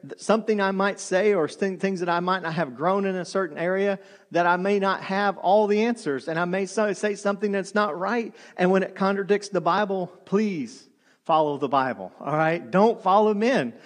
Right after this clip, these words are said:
But what happens, a lot of times we get blinded to following men,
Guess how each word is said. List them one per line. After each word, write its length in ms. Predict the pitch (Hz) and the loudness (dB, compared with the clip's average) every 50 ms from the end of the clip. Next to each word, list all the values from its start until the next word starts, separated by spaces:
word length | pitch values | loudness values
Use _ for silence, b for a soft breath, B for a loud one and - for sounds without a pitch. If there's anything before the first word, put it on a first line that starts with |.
| B B B | B B B
But 140 | - 185 190 | 2 4 6
what 180 | 196 202 185 180 | 6 6 4 4
happens, 360 | 208 254 277 233 208 180 170 | 0 -2 0 -2 -2 0 0
a 40 | 190 | 0
lot 100 | 208 233 | 0 0
of 60 | 214 | 2
times 200 | 214 214 190 175 | 0 0 0 0
we 100 | 190 185 | -2 0
get 200 | 160 165 131 131 | 0 0 0 0
blinded 460 | 135 165 180 214 220 214 196 180 151 | -2 -2 0 0 0 2 0 0 -2
to 80 | 147 - | -2 -2
following 420 | - 180 175 165 160 151 143 151 | 2 2 2 4 2 0 -2 0
men, 320 | 202 233 233 214 196 180 | 0 2 2 2 0 0